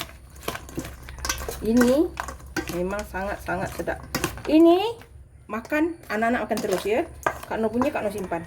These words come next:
Okey, ni Kak Noh. Nanti kawan-kawan tengok, eh, tak lengkap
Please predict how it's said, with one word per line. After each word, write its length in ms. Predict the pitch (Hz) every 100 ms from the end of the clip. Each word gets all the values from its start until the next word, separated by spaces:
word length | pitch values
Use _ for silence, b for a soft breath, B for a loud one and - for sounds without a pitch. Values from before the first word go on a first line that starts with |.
| - - -
Okey, 320 | 214 262 233
ni 160 | 214 269 311 - - - - -
Kak 80 | -
Noh. 160 | -
Nanti 240 | 214 214 302
kawan-kawan 400 | 269 262 294 285
tengok, 240 | 277 277 - -
eh, 80 | -
tak 240 | - - 220
lengkap 240 | 226 -